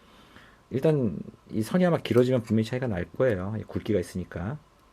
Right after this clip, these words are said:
어, 하지만 요 정도 길이 차이에서는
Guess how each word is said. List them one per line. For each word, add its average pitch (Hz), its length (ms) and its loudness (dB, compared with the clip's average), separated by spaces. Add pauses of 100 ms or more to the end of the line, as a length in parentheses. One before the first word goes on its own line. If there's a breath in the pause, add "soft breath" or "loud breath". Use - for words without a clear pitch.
(120)
어, - 200 -12
하지만 117 460 -4
요 95 80 2
정도 123 280 2
길이 107 300 -4
차이에서는 101 840 -4